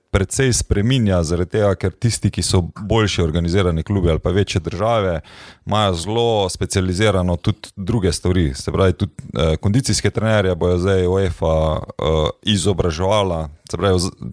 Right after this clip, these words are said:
to je zdaj z-, z-, ena od zadnjih stvari, pa izobraževala bo tudi vodje nogometnih šol. Se pravi, n-, ti, če boš, ne vem, vodja nogometne šole Pro, ne bo isto, kot če boš trener Pro.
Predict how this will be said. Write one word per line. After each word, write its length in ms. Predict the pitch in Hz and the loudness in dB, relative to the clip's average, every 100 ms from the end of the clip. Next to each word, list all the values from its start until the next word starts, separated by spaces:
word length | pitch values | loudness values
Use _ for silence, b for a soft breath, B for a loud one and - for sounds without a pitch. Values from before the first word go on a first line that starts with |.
| - - | -14 -6
to 140 | 104 | -2
je 80 | 95 | 0
zdaj 180 | 95 90 | 2 0
z-, 180 | 82 85 | 0 -2
z-, 220 | - 82 | -4 -4
ena 260 | - 95 90 | -2 0 0
od 100 | 85 | 0
zadnjih 360 | 92 98 87 85 | 0 0 0 -2
stvari, 400 | - 90 92 - B B B B B _ | -2 0 2 0 B B B B B _
pa 180 | - 90 | -2 0
izobraževala 680 | 90 87 85 90 104 104 92 | 0 -2 -4 -2 0 0 0
bo 120 | 90 | -2
tudi 640 | - 101 82 85 85 87 | -2 -2 2 2 2 0
vodje 340 | 80 107 92 | 0 2 2
nogometnih 460 | 90 87 87 82 82 | 2 2 0 0 -2
šol. 260 | - 80 71 - | 0 -2 -2 -8
Se 140 | - | -8
pravi, 280 | 87 101 95 - | -2 0 0 -2
n-, 260 | - 92 | -2 -2
ti, 160 | 87 117 | 0 -2
če 160 | - 98 | -2 0
boš, 240 | 95 - | 0 0
ne 100 | 101 | 0
vem, 200 | 107 95 | 0 0
vodja 240 | 90 110 98 | 0 2 2
nogometne 380 | 101 104 104 95 | 0 -2 -2 -2
šole 320 | - 104 87 | 0 0 0
Pro, 400 | - 135 143 117 B B B B | -2 -2 0 -2 B B B B
ne 200 | 98 104 | -2 0
bo 200 | 95 117 | 2 2
isto, 400 | 120 - - 90 | 2 0 -2 -2
kot 160 | - | -2
če 120 | - 95 | 0 0
boš 200 | 87 - | -2 -2
trener 280 | 98 95 | 0 0
Pro. 280 | 85 85 71 | 2 0 0